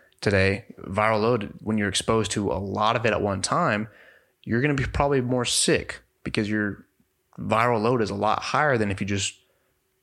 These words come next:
got a small dose. Dosage is huge. Concentration is huge.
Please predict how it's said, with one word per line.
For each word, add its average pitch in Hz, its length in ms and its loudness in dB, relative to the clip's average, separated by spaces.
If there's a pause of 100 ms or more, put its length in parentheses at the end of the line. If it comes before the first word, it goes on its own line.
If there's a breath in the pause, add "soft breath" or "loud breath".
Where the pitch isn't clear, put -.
(160)
got 104 180 0
a 98 40 0
small 104 420 2
dose. 101 440 -2
Dosage 107 480 0
is - 100 -4
huge. 101 300 -4
Concentration 101 580 -2
is 98 100 -4
huge. - 420 -4